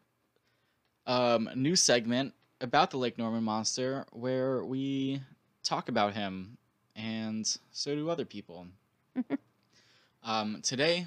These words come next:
Speaker 1: we're gonna be chatting about a few different tales from Lake Norman. Um, but before we do,
Speaker 2: I am ready for our county this week.
Speaker 1: Yes.
Speaker 2: It is Caswell County,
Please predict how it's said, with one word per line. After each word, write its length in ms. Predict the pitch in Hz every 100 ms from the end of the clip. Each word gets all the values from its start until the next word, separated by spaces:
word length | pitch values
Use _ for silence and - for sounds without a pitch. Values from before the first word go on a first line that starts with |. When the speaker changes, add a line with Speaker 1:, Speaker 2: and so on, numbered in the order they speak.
| -
Speaker 1:
we're 100 | 123
gonna 100 | 120
be 100 | 113
chatting 520 | - 123 123 120 123
about 320 | - 123 151 160
a 80 | 196
few 260 | - 277
different 400 | 240 180 131 120
tales 480 | - 139 131 123 117
from 240 | - 120
Lake 260 | 117 110 -
Norman. 460 | 117 113 120 160 185 _ _ _ _ _ _ _ _ _
Um, 240 | - 104 107
but 160 | 117
before 280 | 107 117 131
we 120 | 135
do, 240 | 160 117 156 - _ _ _ _ _ _ _ _ - - _ _ _ _ _ -
Speaker 2:
I 100 | 208
am 180 | 214 226
ready 240 | 247 226
for 160 | 214 208
our 100 | 202
county 380 | 214 208 202
this 240 | 185 190 -
week. 340 | 180 202 - _ _ _ _ _
Speaker 1:
Yes. 480 | 117 107 - - - - _
Speaker 2:
It 100 | -
is 500 | 202 190 190 - - _ _ _ _ _ _ _ _ _ _ _ _ _ _ -
Caswell 520 | 208 180 190 170 151
County, 460 | - 165 170 196